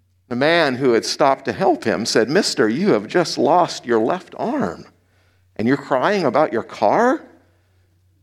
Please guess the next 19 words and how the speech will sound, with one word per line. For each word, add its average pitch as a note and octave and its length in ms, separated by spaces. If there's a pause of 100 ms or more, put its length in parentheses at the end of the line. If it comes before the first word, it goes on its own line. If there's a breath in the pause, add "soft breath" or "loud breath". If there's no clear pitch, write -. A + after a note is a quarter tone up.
(360)
He - 80
looked B2+ 280
at B2 240
where B2 140
his A#2 140
arm C3 280
used C#3+ 260
to C#3 80
be, C#3+ 160
and D3 100
he C3+ 80
said, B2 300
"Oh G#3+ 220
no, G#3+ 560 (720)
my C3 120
Rolex F#3 560
watch." F3 720 (4000 loud breath)
You E3 100
know, D3 340